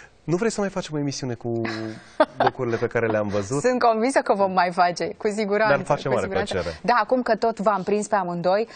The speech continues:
Speaker 2: am zis că trebuie să punctăm, uh, visul american, nu?
Speaker 1: Da.
Speaker 2: Pentru că sunt mulți români care l-au trăit, mulți își doresc în continuare, sunt tineri care visează, aspiră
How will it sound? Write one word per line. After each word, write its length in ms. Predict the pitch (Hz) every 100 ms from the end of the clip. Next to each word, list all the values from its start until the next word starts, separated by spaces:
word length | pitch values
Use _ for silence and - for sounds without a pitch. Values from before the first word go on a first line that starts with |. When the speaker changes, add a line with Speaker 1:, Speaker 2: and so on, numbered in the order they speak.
| -
Speaker 2:
am 160 | - 196
zis 180 | 190 233
că 120 | 202
trebuie 260 | 196 185
să 300 | 180 - 165 160
punctăm, 500 | 175 160 - 185 170
uh, 200 | 160 151 147 -
visul 340 | - 190 208 196
american, 680 | 180 175 175 175 214 185 151 - -
nu? 160 | 170 180
Speaker 1:
Da. 80 |
Speaker 2:
Pentru 240 | 190 190 196
că 120 | 214
sunt 260 | 202 240 240
mulți 220 | 247 254
români 340 | 247 190 180
care 220 | 208 233
l-au 180 | 214 175
trăit, 420 | 170 180 160 180 175
mulți 540 | 180 190 220 247 240
își 140 | 220 170
doresc 460 | 190 196 254 -
în 100 | 175
continuare, 500 | 170 170 180 185 180
sunt 260 | 165 180 175
tineri 280 | 254 254 175
care 200 | 190 170
visează, 600 | 170 190 247 254 190 165 - -
aspiră 580 | - 226 - 294 254 175